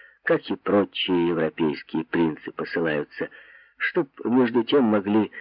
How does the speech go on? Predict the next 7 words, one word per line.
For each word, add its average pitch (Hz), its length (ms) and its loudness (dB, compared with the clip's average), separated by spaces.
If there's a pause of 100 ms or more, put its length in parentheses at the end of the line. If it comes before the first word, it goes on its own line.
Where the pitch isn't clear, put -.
(200)
утвердиться 107 1000 0
здесь 104 520 -2 (500)
каранцы 123 840 4
их 92 320 -2
высочеств. - 1000 -8 (1200)
Толстой 82 380 -4
добавил, 113 480 0